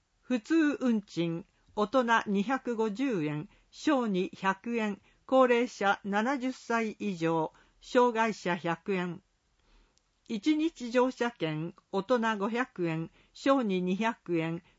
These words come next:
高齢者七十歳以上、障害者二百円。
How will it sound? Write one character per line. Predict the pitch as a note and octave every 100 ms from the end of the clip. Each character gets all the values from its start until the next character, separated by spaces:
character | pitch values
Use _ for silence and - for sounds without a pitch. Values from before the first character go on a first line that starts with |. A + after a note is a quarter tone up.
| -
高 | C4+ C4+
齢 | A#3+ A#3+
者 | - G3+ G3 -
七 | G3+ G#3+ C#4
十 | C4+ C4+
歳 | - A#3+ A3+ G#3
以 | - F#3+
上、 | E3 D#3+ D#3+ -
障 | - - B3+ C4+
害 | A#3 G#3
者 | - - E3 -
二 | F3+ F#3
百 | A3 A3 - C#3+
円。 | C#3 C#3+